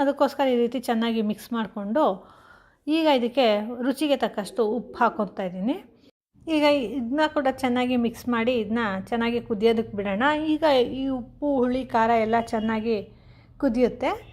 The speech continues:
ಈಗ ಇದಕ್ಕೆ ನಾನು ಸ್ವಲ್ಪ ಬೆಲ್ಲ ಹಾಕ್ಕೊತಾ ಇದ್ದೀನಿ.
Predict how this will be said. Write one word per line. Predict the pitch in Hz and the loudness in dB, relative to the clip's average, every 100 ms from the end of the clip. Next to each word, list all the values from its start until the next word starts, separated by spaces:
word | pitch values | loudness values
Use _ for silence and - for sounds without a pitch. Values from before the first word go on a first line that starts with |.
| - - 320 381 | -20 -4 4 6
ಈಗ | 370 311 | 6 2
ಇದಕ್ಕೆ | 269 262 269 | 0 -2 0
ನಾನು | 247 262 247 - | 0 0 0 2
ಸ್ವಲ್ಪ | 254 262 - 262 214 214 - 220 | 0 0 2 4 4 -2 -8 -2
ಬೆಲ್ಲ | 240 247 254 | 0 2 2
ಹಾಕ್ಕೊತಾ | 226 220 208 196 190 | 0 -6 -6 -6 -6
ಇದ್ದೀನಿ. | 190 233 | -4 -4